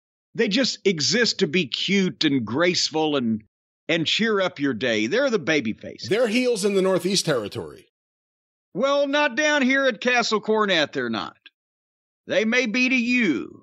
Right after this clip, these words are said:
Speaker 1: and we'll get to that in a second. Somebody's on to you. But the skunks, the skunks are not necessarily the heels. They're kinda like the tweeners, because even though they do stink and they can, that's only when forced. They only,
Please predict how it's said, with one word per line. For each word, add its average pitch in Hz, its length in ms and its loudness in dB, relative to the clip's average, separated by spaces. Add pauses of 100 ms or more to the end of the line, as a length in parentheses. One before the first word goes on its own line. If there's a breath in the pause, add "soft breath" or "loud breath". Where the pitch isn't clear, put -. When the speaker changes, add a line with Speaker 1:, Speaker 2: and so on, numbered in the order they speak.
(140)
Speaker 1:
and 123 80 -6
we'll 185 140 2
get 214 200 0
to 190 100 2
that 220 180 0
in 147 60 -6
a 127 40 -6
second. 151 540 -2
Somebody's 160 540 0
on 160 220 2
to 123 40 0
you. 120 320 0 (880)
But 247 280 -2
the 247 100 2
skunks, - 800 -2
the 196 160 0
skunks 302 800 0
are 233 120 2
not 247 260 0
necessarily 220 600 2
the 156 120 0
heels. 262 440 2
They're 269 160 2
kinda 226 300 -2
like 214 260 0
the - 100 -6
tweeners, 254 760 -2
because 208 480 0
even 240 280 0
though 226 220 2
they 190 160 0
do 190 240 0
stink 208 560 0
and 180 140 2
they 185 140 2
can, 170 220 -2
that's 220 240 0
only 247 340 2
when 180 240 0
forced. 147 540 -2
They 196 160 0
only, 247 520 0